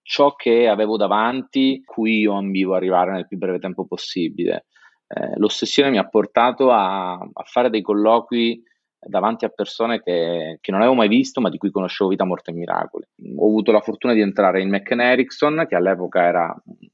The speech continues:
una delle grandi agenzie, ma in forte decrescita rispetto agli anni d'oro,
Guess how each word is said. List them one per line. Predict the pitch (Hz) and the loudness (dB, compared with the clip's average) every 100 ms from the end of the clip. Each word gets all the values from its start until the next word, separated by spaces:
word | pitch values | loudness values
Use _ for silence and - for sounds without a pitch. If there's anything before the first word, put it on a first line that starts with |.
| - | -12
una | 95 95 | -4 -2
delle | 85 82 | -2 -2
grandi | 82 98 98 | -2 -2 -2
agenzie, | 90 95 - 123 | -4 -6 -4 -2
ma | 95 80 - _ _ _ _ - | 0 -2 -8 _ _ _ _ -12
in | 92 | -12
forte | - 113 110 101 | 0 0 2 0
decrescita | 87 104 98 90 - - | 0 4 2 2 -4 -8
rispetto | 80 - 87 - | -8 -8 -6 -2
agli | 90 | -2
anni | 104 120 | -2 0
d'oro, | 127 123 123 143 147 | 2 4 6 2 0